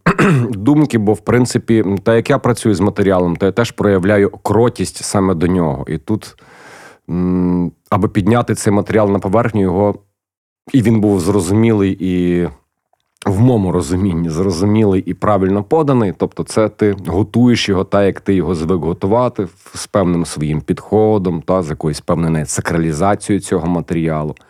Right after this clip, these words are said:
І спочатку я теж відносився до цього, ну, з якоюсь таким, з точки зору снобізму. Та, в тебе є якийсь певний твій смак, і щось ти слухаєш, і тобі боляче це слухати. Але комусь воно може зайти, і, наприклад,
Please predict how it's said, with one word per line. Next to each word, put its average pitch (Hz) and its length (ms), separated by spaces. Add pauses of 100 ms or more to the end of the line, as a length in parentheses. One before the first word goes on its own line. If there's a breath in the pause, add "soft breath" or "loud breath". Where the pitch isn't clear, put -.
(960 loud breath)
І 110 180
спочатку 135 520
я 127 60
теж - 420
відносився 110 460
до 104 120
цього, 107 360
ну, 101 120
з 85 60
якоюсь 90 340
таким, 90 420 (100)
з - 100
точки - 280
зору 95 260
снобізму. 87 760
Та, 82 100
в 76 100
тебе 85 240
є 90 60
якийсь 78 240
певний 80 340
твій 92 200
смак, 143 580
і 85 920 (240)
щось - 380
ти - 100
слухаєш, 101 540
і - 20
тобі 92 260
боляче 90 500
це - 120
слухати. - 540
Але 92 580 (280)
комусь 127 340
воно 107 140
може 104 240
зайти, 117 380
і, 98 120
наприклад, 104 560